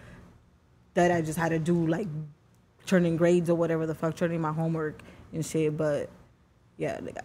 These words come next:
I, I graduated high school in two thousand five and when I was seventeen years old.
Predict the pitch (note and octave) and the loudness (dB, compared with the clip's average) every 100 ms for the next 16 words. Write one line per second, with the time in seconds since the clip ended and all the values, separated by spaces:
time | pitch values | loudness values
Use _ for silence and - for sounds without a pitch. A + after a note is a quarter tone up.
0 | - F3 E3 D3+ F#3 F3+ F#3 F3 F3+ F3+ | -2 0 0 4 4 6 6 6 4 2
1 | F3 F3 E3+ D#3+ D#3+ D3+ - - D#3+ D#3+ | 0 2 2 2 -2 -6 -8 0 2 2
2 | D#3 D#3 C3 - - - - E3 D#3+ D3+ | 0 -2 -6 -10 -14 -20 -8 -4 -4 -4
3 | D3 D3+ D3 D3+ D3+ D#3 C#3+ F2+ - | -4 -6 -6 -6 -8 -4 -6 -6 -10